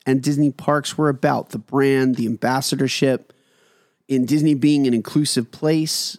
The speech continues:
a place that celebrated diversity, a place that celebrated difference. And that's a mission that I think continues to this day. I think that It's a Small Ride,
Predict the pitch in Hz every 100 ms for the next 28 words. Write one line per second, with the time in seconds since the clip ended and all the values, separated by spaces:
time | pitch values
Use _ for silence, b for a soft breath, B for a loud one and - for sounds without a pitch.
0 | - - 131 131 - 117 - 127 127 120
1 | 120 113 107 107 101 156 151 156 151 143
2 | 135 117 - 120 - - - - 123 117
3 | 113 110 107 - 165 - 160 - - -
4 | _ _ _ _ _ _ _ _ - 160
5 | 175 - 175 170 165 185 170 160 160 170
6 | 160 - 151 - 156 156 151 - - 160
7 | 151 147 190 208 151 113 - 135 160 160
8 | 160 147 151 143 147 - 165 160 175 165
9 | 127 123 123 139